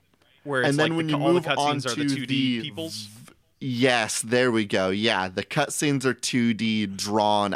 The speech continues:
Speaker 2: out sprites. The
Speaker 1: Okay.
Speaker 2: fighting game is our three D modeled assets.
Speaker 1: Okay, okay, okay, I can get behind that because, like, I feel like we got, there's a lot of space to do bitchin' character designs on all of the monsters here.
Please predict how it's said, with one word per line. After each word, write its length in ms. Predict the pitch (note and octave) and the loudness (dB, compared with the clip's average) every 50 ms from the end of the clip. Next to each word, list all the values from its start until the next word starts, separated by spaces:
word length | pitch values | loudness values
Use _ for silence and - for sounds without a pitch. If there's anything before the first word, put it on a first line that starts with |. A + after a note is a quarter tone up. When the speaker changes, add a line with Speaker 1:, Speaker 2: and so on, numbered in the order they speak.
| - - | -2 0
Speaker 2:
out 340 | - F#2 F2+ F#2 - - - | 0 0 0 -2 -4 -6 -6
sprites. 680 | - - - - - F#2 D#2 E2 - - - - - | -6 -6 -6 -4 -4 -4 -4 -4 -8 -10 -10 -10 -8
The 140 | - A2+ A2 F#2+ | -4 -4 -4 -4
Speaker 1:
Okay. 80 | - - | -4 -2
Speaker 2:
fighting 420 | - C3 D#3+ F3 F3 D3+ C3+ C3 | 0 0 2 2 2 2 0 0
game 280 | A#2 A2+ A2 G#2 G2+ G2 | 0 0 0 -2 -2 -2
is 160 | G2 G2 F#2+ | -4 -2 0
our 100 | G#2 G2 | -2 -2
three 400 | - - - C3+ A#2+ A#2 A2+ A2 | -2 -4 -6 -4 -2 0 0 0
D 220 | G#2+ G#2 G2+ G2+ F#2+ | 0 -2 -2 -2 -2
modeled 500 | F#2+ F#2+ F#2 F2 F2+ F#2 F2+ F2+ F2 - _ - | 0 0 0 0 0 0 -2 -4 -4 -6 _ -2
assets. 760 | F#2+ F2+ F2 - - - - - - _ - - - - - _ _ _ _ _ _ _ _ _ _ _ - | -2 -2 -2 -4 -8 -8 -8 -10 -10 _ -12 -12 -12 -12 -14 _ _ _ _ _ _ _ _ _ _ _ -4
Speaker 1:
Okay, 520 | C3 D3 E3+ - - - B2 G2 G2 G2 - | -2 -2 -2 -4 -8 -12 -10 -10 -10 -10 -10
okay, 580 | - - B3+ A4 G4 - - - G#2 G2+ G2+ - | -8 -6 -4 -4 -4 -6 -6 -6 -6 -6 -6 -6
okay, 220 | - D#3+ - - A#2+ | -6 -6 -4 -2 -2
I 100 | A2 C3 | -2 -2
can 140 | D#3 F3 E3 | -4 -6 -8
get 120 | D#3 - | -8 -6
behind 280 | D3 C3 A#2+ A#2+ A#2+ A#2 | -6 -6 -4 -4 -4 -6
that 100 | A2 G#2+ | -6 -8
because, 240 | C3+ B2+ D#3+ D#3 | -6 -6 -6 -4
like, 140 | F#3+ F#3+ - - - - - - | -6 -6 -6 -8 -20 -8 0 0
I 80 | - G#3 | 0 0
feel 280 | - - B3+ D4 D4+ C4+ | 2 0 -2 0 2 2
like 360 | B3+ A#3 G#3 - - - _ _ _ _ _ _ _ - - | 2 2 0 -2 -6 -20 _ _ _ _ _ _ _ -18 -12
we 120 | A#2 D3 F3+ | -8 -4 0
got, 200 | - A#3+ A3 F3+ - D#3 C#3 - - | 2 2 2 0 -2 -8 -12 -16 -12
there's 420 | C#3 B2+ F3 F#3 F#3+ F3 D3+ C3 | -4 0 2 2 2 2 2 0
a 60 | D#3+ | -2
lot 320 | C#3+ B2+ B2+ A#2+ C3+ D3 C#3 | -2 0 0 0 2 2 0
of 180 | B2+ A#2+ A#2+ _ _ _ - | -2 -6 -8 _ _ _ -12
space 480 | - - - - - D#3+ C#3 B2+ - | -8 -8 -6 -4 -2 -2 -2 -2 -2
to 80 | - C3 | -4 -4
do 140 | B2 B2+ A#2 - _ - | -4 -6 -10 -10 _ -6
bitchin' 320 | D3 C3 A2 - A#2+ A2+ - | -6 -6 -4 -6 -12 -12 -8
character 360 | - A#2 G2+ G2 - - G#2 | -6 -6 -6 -6 -8 -12 -14
designs 380 | G#2 G#2+ G#2 A2 G2 G2+ G#2 | -12 -12 -12 -10 -10 -10 -10
on 140 | A2+ G#2+ G#2 - _ - | -10 -12 -12 -12 _ -8
all 240 | C#3 B2 A#2 A2+ | -8 -6 -6 -6
of 100 | A2 G2+ | -8 -10
the 80 | G2 G#2 | -10 -12
monsters 520 | G2 F#2+ F#2 F#2+ G#2 - - G2 G2 - - | -10 -10 -10 -12 -12 -12 -14 -14 -14 -14 -14
here. 280 | - - - - - | -16 -16 -16 -16 -18